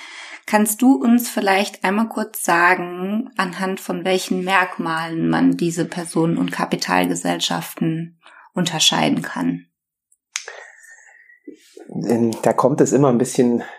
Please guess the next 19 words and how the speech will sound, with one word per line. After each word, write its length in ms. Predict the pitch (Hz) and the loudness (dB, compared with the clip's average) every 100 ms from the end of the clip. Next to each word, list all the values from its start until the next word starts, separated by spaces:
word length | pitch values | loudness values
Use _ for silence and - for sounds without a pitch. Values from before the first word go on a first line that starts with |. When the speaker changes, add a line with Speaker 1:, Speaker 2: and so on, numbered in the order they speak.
| - - | -20 -8
Speaker 2:
auf 180 | 107 110 | -2 -2
die 280 | - 113 95 - | -2 -4 -6 -10
jeweilige 560 | 123 123 127 110 113 110 | -2 2 4 2 -2 -4
Gesellschaft 600 | 107 101 104 104 - - | -4 -2 -4 -6 -10 -10
an. 260 | 98 95 - | -10 -14 -10
Ähm, 340 | 101 101 104 - - - - - - - - _ _ - | -10 -8 -12 -16 -20 -20 -20 -18 -18 -20 -20 _ _ -12
prägendes 440 | - 127 135 131 120 | 0 4 6 4 6
Element, 640 | 127 117 110 120 190 185 | 4 6 6 6 6 6
wenn 80 | 151 | 4
man 160 | 143 139 | 6 4
das 100 | 139 | 4
so 180 | 139 | 4
will, 120 | 135 131 | 6 4
ist 180 | 127 | 2
natürlich 380 | 127 113 117 113 | -2 0 -2 0
bei 100 | 117 | 2
der 80 | 110 | 2
Personengesellschaft 880 | 104 107 110 135 123 117 117 113 - | 0 -4 -2 0 2 2 0 -6 -4
die 240 | 107 101 | -4 -4